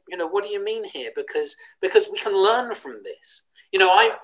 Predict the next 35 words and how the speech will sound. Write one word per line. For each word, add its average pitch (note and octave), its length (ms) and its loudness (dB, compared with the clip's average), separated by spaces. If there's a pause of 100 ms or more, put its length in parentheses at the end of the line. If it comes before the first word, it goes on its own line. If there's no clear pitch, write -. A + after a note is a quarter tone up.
(160)
I B3 120 8
might B3 260 6
say, G#3 220 4
"Yeah, A3 220 6
Judaism's G#3+ 600 4
my G3 180 2
religion," D3 640 -2 (440)
right? F3 280 2 (120)
And, C#4+ 200 -2 (300)
and F#3+ 160 4
that F#3+ 220 4
should A#3 600 6 (100)
also G#3+ 800 2
be D#3 200 -8
loving. D3 640 2 (440)
You C3+ 120 -10
know, C#3 160 0
I, D3+ 100 4 (100)
I B2+ 100 -4
try D#3+ 340 0
to - 160 -4
be D#3 180 -8
loving C#3 380 2
as B2+ 160 -12
much D3+ 240 -6
as - 80 -8
I B2+ 100 -4
can, D3+ 400 -4
and E3 80 -2
not G3+ 180 2
loving F#3 420 4
in D#3+ 100 -6
the D3+ 120 0
way D3+ 140 2
that D3 140 -2